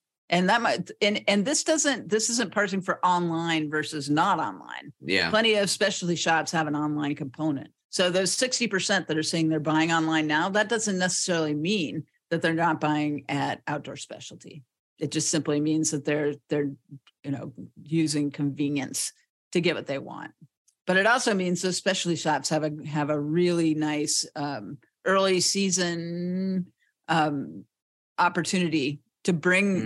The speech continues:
Speaker 2: mm-hmm.
Speaker 1: those people not only into the shop to buy stuff for themselves,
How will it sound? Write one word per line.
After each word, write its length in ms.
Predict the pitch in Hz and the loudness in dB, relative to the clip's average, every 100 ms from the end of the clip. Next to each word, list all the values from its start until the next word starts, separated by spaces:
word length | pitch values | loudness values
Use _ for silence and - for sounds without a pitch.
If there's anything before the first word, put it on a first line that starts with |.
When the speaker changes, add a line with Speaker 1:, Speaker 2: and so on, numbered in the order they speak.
| 104 | -2
Speaker 2:
mm-hmm. 240 | - - | -6 -2
Speaker 1:
those 260 | 196 247 254 | 2 2 2
people 280 | 240 208 202 | 0 2 4
not 220 | 202 202 | 4 4
only 340 | 196 180 160 - - | 2 0 -4 -8 -4
into 180 | 214 202 | -2 0
the 60 | |
shop 240 | 185 185 180 | 0 0 0
to 80 | |
buy 160 | 160 160 | 2 2
stuff 240 | 160 196 | 2 0
for 100 | 175 | 0
themselves, 760 | 156 143 - 143 170 262 - | -2 -2 0 2 2 0 -4